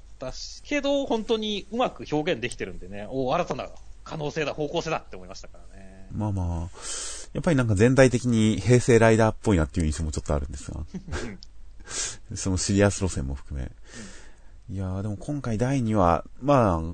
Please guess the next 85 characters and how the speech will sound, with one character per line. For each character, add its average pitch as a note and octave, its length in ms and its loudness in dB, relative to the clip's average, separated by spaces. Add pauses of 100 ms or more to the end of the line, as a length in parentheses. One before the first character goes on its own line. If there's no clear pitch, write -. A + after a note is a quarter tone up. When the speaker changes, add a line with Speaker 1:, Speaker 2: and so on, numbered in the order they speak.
Speaker 2:
あ、 A2 120 2
新 D#3+ 160 4
し E2 580 -2
い D#2 40 -10
そ F#2 140 -6
の E2+ 180 -2
敵 G#2+ 240 0
役 A2 140 2
が G#2+ 80 4
出 G#2+ 120 4
て G#2 80 -2
き - 100 -10
て、 B1+ 280 -4 (180)
二 - 100 -12
人 B2 140 0
で E2 120 -2
共 G2+ 200 -4
闘 F#2 160 -4
展 E2 220 -4
開、 C#2 160 -4
戦 E2+ 320 -4
う F2+ 80 -2
展 D#2+ 220 -6
開 D2 260 -4
で、 G#2 260 2
そ A2+ 140 -8
い G2+ 60 -4
つ - 100 -10
を G2 60 -4
倒 G2+ 200 -4
し - 120 -12
て、 G2 320 -2 (400)
何 C#3 160 -2
か G2+ 80 -4
作 - 220 -4
品 B2 120 -4
の A#2 60 -8
方 A#2+ 180 -4
向 A#2 140 -2
性 A2+ 100 -6
が G#2+ 80 -2
見 G2 140 -2
え B2+ 60 0
る B2+ 60 -2
ん G#2+ 60 -4
じ F#2+ 60 -4
ゃ F#2 40 -2
な E2+ 80 -2
い E2+ 60 -2
か E2 140 -4
み E2+ 80 -4
た F2+ 80 -2
い - 20 -2
な、 E2 140 -2
そ - 120 -6
の C#3+ 160 -2
大 D3+ 140 2
枠 E3+ 160 -2
で D#3 100 0
言 D#3 100 2
え - 40 2
ば D2+ 140 2
す - 140 -6
ご G#2+ 100 2
い D#2 40 -2
予 D#2 80 -2
想 A#2 200 -4
通 A2+ 80 -2
り G#2 60 -2
の D#2 120 -6
展 D#2 160 -6
開 E2 140 -6
で D#2+ 60 -4
は C#2 120 -4
あ C#2 40 -2
る C#2+ 60 -4
ん C2+ 40 -6
で - 80 -12
す - 100 -16
が、 D2 220 -8 (180)
Speaker 1:
う - 40 -18
ん。 - 20 -18
Speaker 2:
そ - 100 -10
こ D#3+ 100 -4
に D#3+ 280 -2